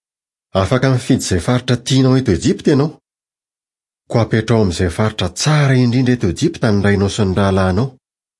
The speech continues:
Dia aoka izy ireo hipetraka ao Gosena, ary raha mahafantatra lehilahy be herim-po eo amin'izy ireo ianao, dia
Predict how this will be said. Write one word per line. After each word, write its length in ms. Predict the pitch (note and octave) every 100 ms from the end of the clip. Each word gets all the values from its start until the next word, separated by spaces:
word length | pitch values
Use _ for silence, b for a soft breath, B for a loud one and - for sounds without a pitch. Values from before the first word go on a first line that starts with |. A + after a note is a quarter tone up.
| _ _ _ _ _ _ _ _ G#2
Dia 100 | C3+
aoka 200 | F#3 D3+
izy 160 | F2
ireo 100 | A#2+
hipetraka 420 | F#3 C3+ A2+ A2
ao 140 | G#2+ -
Gosena, 440 | F#2+ E2+ F3 C#3 - _ _ _ _ _ _ _ -
ary 140 | F#2 F#2+
raha 100 | G#2
mahafantatra 520 | G3+ - A2+ A2 G#2+
lehilahy 400 | F#3+ G#3 G3+ -
be 60 | -
herim-po 320 | F2 F#2 - G#2+
eo 100 | G#2
amin'izy 340 | G2+ F2+ E2
ireo 180 | G#2 F3+
ianao, 220 | F#3+ A3+ - _ _ _ _ _
dia 120 | A2